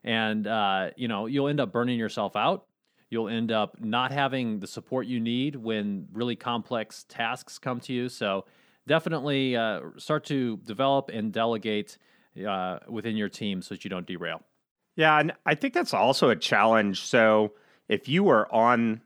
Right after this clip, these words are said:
Speaker 2: so if you're hired at, externally to the organization, you come in, you don't have any, like,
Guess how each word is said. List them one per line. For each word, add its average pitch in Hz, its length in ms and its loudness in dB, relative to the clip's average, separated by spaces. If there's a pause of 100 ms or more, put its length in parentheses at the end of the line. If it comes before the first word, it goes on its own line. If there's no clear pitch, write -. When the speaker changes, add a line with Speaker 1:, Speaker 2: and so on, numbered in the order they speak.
(120)
Speaker 2:
so - 160 0
if 123 100 -2
you're 220 120 4
hired 139 340 6
at, 113 140 2 (320)
externally 131 600 4
to - 120 0
the 120 80 2
organization, 101 800 2
you 123 180 2
come 123 280 4
in, 104 240 6
you 104 120 2
don't 143 220 0
have 98 320 2
any, 101 200 2
like, 90 300 0